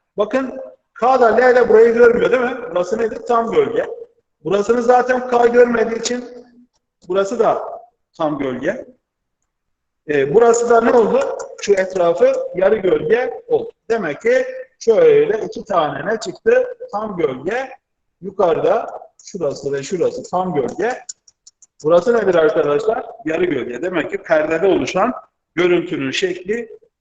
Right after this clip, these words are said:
bu olur. Evet, düzlem aynalarda hız. Bir de buna bakalım. Düzlem aynalarda hız. Şimdi arkadaşlar,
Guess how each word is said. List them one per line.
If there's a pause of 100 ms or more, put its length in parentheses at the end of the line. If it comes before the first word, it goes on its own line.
(300)
bu
olur. (1500)
Evet,
düzlem
aynalarda
hız. (760)
Bir
de
buna
bakalım.
Düzlem
aynalarda
hız. (920)
Şimdi
arkadaşlar,